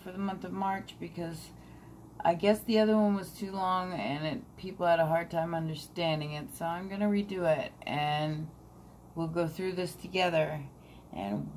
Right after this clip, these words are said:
wow, what a spread. You guys got, oh my gosh, lots of drama, lots of drama. Let's go through this. Your overall energy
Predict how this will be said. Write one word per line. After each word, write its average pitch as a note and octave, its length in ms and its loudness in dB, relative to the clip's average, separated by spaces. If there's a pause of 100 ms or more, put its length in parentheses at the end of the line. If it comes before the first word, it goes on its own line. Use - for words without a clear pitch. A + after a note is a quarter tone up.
wow, E3 540 8
what D#3+ 220 -2
a D#3 80 -4
spread. D3 580 0
You D#3+ 140 -8
guys E3 520 2
got, D3 300 -2 (640)
oh G#3+ 140 2
my C#3+ 160 2
gosh, F3 640 2 (340)
lots B3 320 8
of G#3 80 -8
drama, E3+ 340 4
lots F3 340 0
of D#3+ 60 -12
drama. C#3 360 0 (420)
Let's - 160 -14
go G3+ 160 -2
through G3 240 -4
this. D#3 380 -6 (440)
Your G3+ 200 4
overall G3+ 420 8
energy D#3+ 680 0